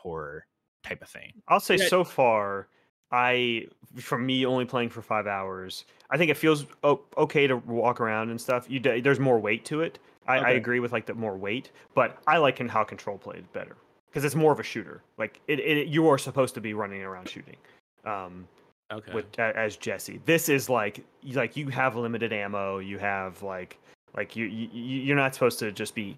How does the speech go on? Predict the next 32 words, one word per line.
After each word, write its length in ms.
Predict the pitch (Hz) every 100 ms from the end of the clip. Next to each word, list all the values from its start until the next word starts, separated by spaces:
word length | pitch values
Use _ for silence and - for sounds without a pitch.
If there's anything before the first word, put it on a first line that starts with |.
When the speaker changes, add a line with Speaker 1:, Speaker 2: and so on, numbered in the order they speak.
| _ -
Speaker 2:
blowing 360 | 123 107 104
people 260 | 101 104 98
away 240 | 98 92
like 200 | 92 92
you 80 | 107
do 100 | 98
with, 100 | - -
as, 320 | 101 90 -
as 200 | 95 95
Jesse. 340 | - 95 - -
So 260 | - - - _ _ -
Speaker 3:
Okay, 200 | 113 104
'cause 100 | 135
Speaker 2:
like, 100 | 156
Speaker 3:
I 20 | 151
felt 120 | 208
Speaker 1:
Oh, 40 |
Speaker 3:
like 100 | 156
it 60 | 175
Speaker 1:
shooting 320 | 240 262 196
a 80 | 123
hundred 220 | 131 127
percent 320 | 104 - 90
feels 200 | - 98
better 280 | 90 92 95
in 80 | 98
Control, 440 | - 82 - 92 101
but 120 | 98
this 120 | 135
game 200 | 139 208
is 100 | 107
half, 440 | - - 101 101